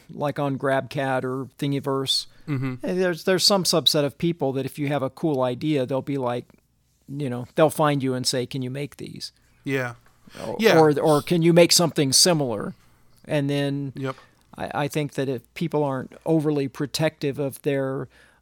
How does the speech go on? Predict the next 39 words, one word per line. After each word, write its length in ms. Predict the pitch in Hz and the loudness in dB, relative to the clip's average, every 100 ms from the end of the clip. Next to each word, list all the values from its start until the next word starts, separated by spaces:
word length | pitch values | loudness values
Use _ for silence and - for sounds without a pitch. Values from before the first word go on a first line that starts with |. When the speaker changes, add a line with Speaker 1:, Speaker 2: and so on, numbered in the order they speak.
| - | -4
Speaker 1:
like, 480 | 131 123 - - _ - | -2 -2 -4 -14 _ 0
"Oh, 140 | 151 | 2
I 140 | 135 | 2
don't 120 | 151 147 | 0 -2
wanna 180 | 143 131 | -6 -4
put 180 | 170 | -4
it 100 | 151 | -2
out 280 | 143 147 147 | 0 0 -2
there 180 | 135 127 | -2 -2
because 380 | 127 127 135 - | -4 -6 -6 -4
then 140 | 139 | -2
someone 340 | 123 165 139 147 | 0 2 2 2
else 240 | 156 - | 0 0
might 220 | 143 135 | -2 0
start 260 | - 135 - | 0 -2 -2
making 340 | 160 156 131 | -2 -2 -4
it." 220 | 123 123 - _ _ _ - | -6 -8 -14 _ _ _ -8
Well, 220 | 151 139 | -4 -4
it 100 | - | -2
kinda 220 | 196 170 | 0 2
comes 200 | 175 143 | 2 2
back 200 | 147 135 | 2 2
to 80 | 147 | 0
what 80 | 139 | 0
I 80 | |
said 200 | 131 151 | 0 0
earlier. 380 | 135 151 131 131 | 0 0 -2 -6
The 100 | 123 | -8
people 300 | - 160 143 | -6 -4 -2
that 140 | 135 135 | -2 -2
are, 100 | 120 _ _ 151 | -6 _ _ 0
are 280 | 131 123 120 | 0 -2 -6
capable 540 | - 175 165 139 143 | 0 2 2 0 0
and 280 | 135 131 143 | 0 -4 -8
going 240 | - 143 139 | -2 -2 0
to 60 | |
say, 400 | 123 151 135 127 - _ _ _ _ _ _ - | 0 0 0 -2 -8 _ _ _ _ _ _ -6
you 120 | 151 | -4
know, 160 | 131 | -4